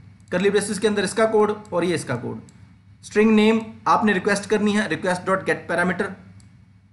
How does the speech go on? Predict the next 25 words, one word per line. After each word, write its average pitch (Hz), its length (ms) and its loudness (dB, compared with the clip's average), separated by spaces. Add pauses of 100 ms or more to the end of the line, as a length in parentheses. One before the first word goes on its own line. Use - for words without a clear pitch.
रिक्वेस्ट 185 400 0
ये 180 120 0
ऑब्जेक्ट 160 340 0
है, 208 160 -4 (600)
request 170 380 -4
dot 175 200 2
get 160 180 -2
parameter 180 380 -2
से 180 140 -4
नेम 160 240 -2
मेथड 165 240 -4
को 185 100 -2
रिसीव 151 300 -4
करोगे। 180 400 -2 (540)
फिर 202 220 2
कंटेंट 214 520 2
टाइप 208 180 4
जो 185 140 2
आउटपुट 160 420 0
आएगी 196 240 0
वो 208 140 2
एचटीएमएल 190 360 -4
फॉर्म 190 200 -4
में 190 100 -2
आएगी 185 300 0